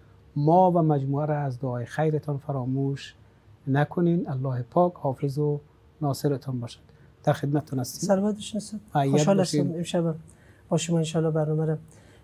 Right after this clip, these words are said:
Speaker 2: پیش می‌بریم و سوالاتی که عزیزان فرستادن یک به یک انشالله از شما خواهیم پرسید.
Speaker 1: در خدمتتون
Speaker 2: و،
Speaker 1: هستیم.
Speaker 2: اه، مثل همیشه پاسخ‌های شما مفید خواهد بود، بسیار هم
Speaker 1: انشالله.
Speaker 2: پاسخ‌های جامع هست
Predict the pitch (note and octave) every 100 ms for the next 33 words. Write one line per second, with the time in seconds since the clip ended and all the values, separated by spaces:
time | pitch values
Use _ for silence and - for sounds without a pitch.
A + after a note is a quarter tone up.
0 | - F3+ - F3+ F3 E3+ E3+ E3 E3 D#3
1 | D#3 E3+ F3 F3+ D3+ D3 E3+ E3+ E3+ D#3+
2 | - D#3+ D#3+ D#3 D3+ D#3+ D#3+ D#3+ D#3 F3
3 | D#3 D#3 - D#3 - F3+ G3 F3+ - D3
4 | D3+ D#3+ C#3 C#3+ E3+ E3+ E3+ E3+ - -
5 | _ _ - F#3+ E3 F#3 A#3 A3 F#3 F#3+
6 | F3 - E3+ - - _ - F3 - F3
7 | G3 F3 - F3 F3 E3+ - F3+ D#3+ G3
8 | F3 F#3+ E3 F3 E3 F#3+ F3+ - _ E3+
9 | - F3 E3+ D#3 E3+ E3+ B2 G#2+ E3 -
10 | D#3+ F3 D#3 E3 D#3+ F3+ E3+ E3+